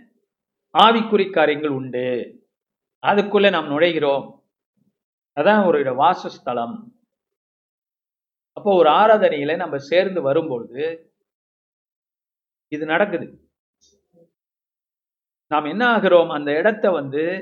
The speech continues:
தேவனுடைய வாசஸ்தலமாக மாத்துகிறோம். ஹல்லேலூயா. இப்ப நம்ம இந்த இடத்துல, அஹ், you know, this is temporary. கொஞ்சம் டெம்பரரியா நம்மளால ஒன்று கூட முடியல, கூட போறோம்.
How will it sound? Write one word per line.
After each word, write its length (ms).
தேவனுடைய 640
வாசஸ்தலமாக 1000
மாத்துகிறோம். 680
ஹல்லேலூயா. 500
இப்ப 200
நம்ம 220
இந்த 240
இடத்துல, 500
அஹ், 260
you 140
know, 160
this 140
is 260
temporary. 500
கொஞ்சம் 260
டெம்பரரியா 540
நம்மளால 400
ஒன்று 220
கூட 160
முடியல, 560
கூட 200
போறோம். 460